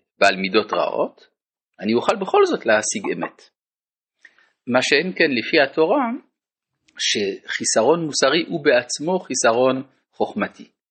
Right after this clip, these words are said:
וזה מה שנאמר, "ושברתם ועשיתם, כי היא חוכמתכם ובינתכם". כן. ולכן הוא אומר שמה, זה הסיבה שצריך לעשות תשובה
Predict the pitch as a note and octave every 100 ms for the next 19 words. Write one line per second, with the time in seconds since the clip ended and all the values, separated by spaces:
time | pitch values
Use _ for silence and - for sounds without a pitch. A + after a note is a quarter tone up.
0 | _ _ _ _ _ _ _ F#2+ C3 C#3+
1 | C3+ - A2+ G#2 G2 F#2 F2+ B2+ F#3 G#3
2 | - C3 - - G#2 G2 - C#3+ A#2 E2+
3 | - _ G2+ F2 - - - - F#3+ G#3
4 | F#3+ - B2+ F#3+ - - _ _ _ _
5 | _ - - B2 - C3 A2+ G2+ G2+ F#2
6 | - - - - - - _ _ D4+ -
7 | C#4 - _ - - _ _ _ _ _
8 | _ _ _ - F#3+ F3+ E3 A2 A#2 F3
9 | - E3 E3 D#3 C3+ C#3 - D3 F#3 D#3+
10 | - A#2 A#2+ C#3+ C3 G#2 - B2 A#2+ -
11 | C#3+ F#3+ E3